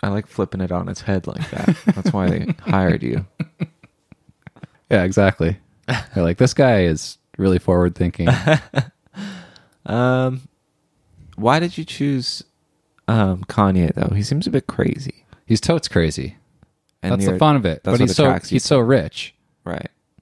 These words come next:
Speaker 2: You, you just be doing, like, as his child, just the most ridiculous things every day.
Speaker 1: I mean, that's sort of why I picked Will and Jada as well, because they seem to not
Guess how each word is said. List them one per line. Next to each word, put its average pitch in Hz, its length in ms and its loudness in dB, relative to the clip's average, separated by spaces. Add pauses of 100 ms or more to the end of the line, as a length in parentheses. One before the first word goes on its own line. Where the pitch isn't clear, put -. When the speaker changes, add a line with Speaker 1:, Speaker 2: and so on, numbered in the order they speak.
(240)
Speaker 2:
You, 107 220 0 (100)
you 123 80 2
just 120 220 0
be 120 100 2
doing, 110 540 2 (480)
like, 101 240 -2
as 120 220 0
his 98 280 -4
child, 80 520 0
just - 300 -8
the 87 200 -2
most - 500 -6 (460)
ridiculous 98 480 0
things 98 240 -2
every 85 200 -6
day. - 260 -10 (200)
Speaker 1:
I 123 60 2
mean, 135 140 4
that's 147 180 0
sort 165 180 -2
of 139 80 -2
why 113 180 2
I 98 40 0
picked 98 320 -4
Will 92 180 2
and 82 120 -2
Jada 90 200 4
as 73 300 2
well, 78 240 2
because 85 400 -2
they 92 160 4
seem 107 320 -2
to - 120 -4
not 85 360 0